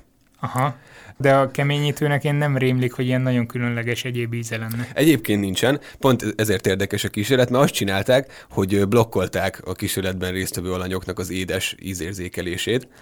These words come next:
Speaker 2: ö, egy különböző, nem is különböző, egyfajta anyaggal, majd pedig adtak neki, ö, glükóz oligomereket, amiket szopogattak,
Speaker 1: Aha.
Speaker 2: ö, és kiderült, hogy ennek ellenére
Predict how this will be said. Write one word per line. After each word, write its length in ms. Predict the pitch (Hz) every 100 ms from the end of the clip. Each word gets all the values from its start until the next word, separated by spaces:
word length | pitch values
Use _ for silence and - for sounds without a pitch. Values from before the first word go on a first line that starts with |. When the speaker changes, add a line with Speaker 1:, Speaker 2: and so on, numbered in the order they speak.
| - -
Speaker 2:
ö, 300 | 92 92 92
egy 240 | 87 92 92 -
különböző, 540 | 95 92 90 92 92 - - - - 76
nem 140 | 95
is 100 | 95
különböző, 400 | 98 92 92 95
egyfajta 460 | - 98 85 82 80
anyaggal, 500 | 110 143 156 156 156 - -
majd 160 | 113 113
pedig 220 | 117 120
adtak 340 | 104 - 95
neki, 440 | 104 101 107 104 -
ö, 460 | 95 92 92 92 92 92 92 92 101 -
glükóz 380 | 104 90 90 90
oligomereket, 760 | 95 92 95 92 95 101 110 -
amiket 320 | 87 92 92
szopogattak, 640 | - 90 98 113 131 165 160 - - - -
Speaker 1:
Aha. 140 | - 113
Speaker 2:
ö, 120 | 113
és 240 | 117 123 -
kiderült, 460 | 147 104 107 120
hogy 140 | 123 113
ennek 280 | 117 113
ellenére 640 | 113 98 92 95 95 113